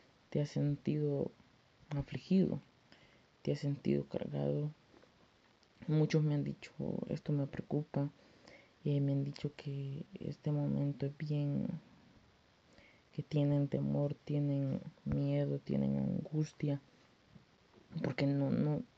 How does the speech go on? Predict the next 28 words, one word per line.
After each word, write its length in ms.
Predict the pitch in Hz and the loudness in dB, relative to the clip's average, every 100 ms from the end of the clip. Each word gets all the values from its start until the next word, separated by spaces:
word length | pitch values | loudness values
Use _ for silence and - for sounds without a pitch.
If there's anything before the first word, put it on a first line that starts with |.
| _ | _
no 320 | - 160 160 165 | 4 8 8 6
se 140 | 160 | 0
sabe 320 | - 151 147 | 0 0 0
qué 160 | - 135 | -2 -6
va 60 | |
a 100 | 135 | -6
pasar. 380 | - 135 - - - _ _ _ - - - _ _ _ _ _ _ - | -6 -6 -8 -10 -14 _ _ _ -20 -20 -20 _ _ _ _ _ _ -10
Quizás 460 | - 139 - 139 - _ _ - | -4 -4 -2 -4 -6 _ _ -18
siente 520 | - 160 147 147 151 | 0 2 2 2 0
esa 200 | 147 156 | 2 4
incertidumbre 1040 | 156 151 143 139 - 135 160 165 143 139 | 2 4 0 0 0 4 6 6 6 0
de 180 | 135 131 - | 0 -2 -4
qué 160 | - 147 | -2 0
va 140 | 143 | 0
a 20 | |
suceder, 640 | 139 139 - 131 147 143 - - - _ - - - - - | -4 -8 -4 -2 0 0 -2 -12 -20 _ -20 -20 -20 -20 -6
qué 160 | 147 | -4
va 140 | 143 135 | -2 -2
a 20 | |
pasar, 640 | - - 139 131 127 143 - - _ | -2 -2 0 2 2 -2 -10 -20 _
qué 120 | - 143 | -4 -2
va 120 | 139 | 0
a 60 | 143 | -2
de 260 | 196 160 151 | -6 -4 -4
ser 300 | - 147 147 | 0 2 4
de 60 | 143 | 2
nuestras 460 | 139 139 - 135 | 0 -2 -4 -2
vidas. 300 | 151 - - | 0 0 -2